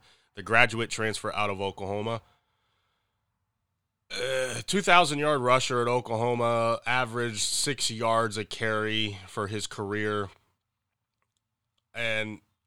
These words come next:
he's a real solid running back, but he too is also coming off of injury. But I think this running back room, it's gonna be running back by committee. With Master Teague and Trey Sermon, I believe, are gonna be your feature backs. I think it's gonna look a little bit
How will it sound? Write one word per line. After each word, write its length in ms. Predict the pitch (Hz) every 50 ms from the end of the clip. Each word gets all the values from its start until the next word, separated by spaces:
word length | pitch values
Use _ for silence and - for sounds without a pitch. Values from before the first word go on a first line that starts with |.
| _
he's 220 | - 117 139 147 -
a 60 | 139
real 160 | 127 131 131
solid 360 | 127 - 131 117 113 117 117
running 280 | 107 104 107 107 110 107
back, 180 | 113 113 110 -
but 100 | 120 104
he 120 | 117 127
too 160 | 117 - 139
is 100 | 135 113
also 300 | 107 101 95 92 - 95
coming 260 | - - 101 98 95
off 180 | 92 92 90 -
of 140 | 98 92 -
injury. 380 | 85 101 98 90 92 95 95
But 160 | 92 90 104 107
I 100 | 117 123
think 300 | - - 131 113 - -
this 180 | 117 104 -
running 260 | - 110 110 110 110
back 300 | 104 104 101 101 98 92 - _ - _ _ _ _ _ _ _ _ _ _ _
room, 300 | 92 101 110 107 104 101
it's 120 | 95 -
gonna 180 | - 135 120 107
be 100 | 113 110
running 360 | 95 95 107 104 104 104 95
back 240 | 90 98 95 90 - - 90
by 200 | - 95 92 92
committee. 640 | 92 - - - 92 90 92 98 98 95 98 104 98 - _ _ _ _ _ _ _ _ _ _ _ _ _ _ _ _ _ _ _ _ _ _
With 160 | - 101 87
Master 300 | 104 110 110 107 - -
Teague 240 | 95 - 120 113 98
and 80 | 98 -
Trey 100 | 113 104
Sermon, 340 | - - 107 104 101 98
I 100 | 95 92
believe, 340 | 90 85 98 95 98 98 92 95
are 60 | 90
gonna 160 | 90 92 90
be 100 | 87 95
your 140 | 95 90 90
feature 320 | - - 107 92 - 95
backs. 400 | 90 85 92 92 92 92 - -
I 80 | 104 101
think 180 | 95 107 98
it's 140 | 101 95 -
gonna 280 | - - 110 104 101 98
look 220 | 98 104 101 -
a 60 | 104
little 200 | 95 101 101 101
bit 220 | 98 90 104 101